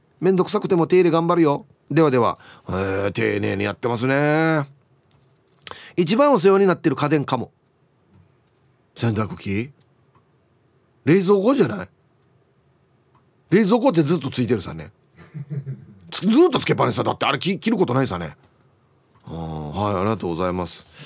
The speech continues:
そっか。こんにちは。ウリヒャーとかじゃーのペットルボットルです。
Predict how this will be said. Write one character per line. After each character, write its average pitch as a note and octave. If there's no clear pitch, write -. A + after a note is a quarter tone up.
そ E2
っ D#2
か。 C#2+
こ G3
ん A#3
に A#3+
ち A3+
は。 G3
ウ B3
リ B3+
ヒ G3+
ャ F#3
ー -
と G3+
か G3+
じ F#3+
ゃ D#3+
ー B2
の B2
ペ F#3+
ッ -
ト -
ル E3
ボ D#3+
ッ -
ト E3+
ル D#3+
で G2+
す。 -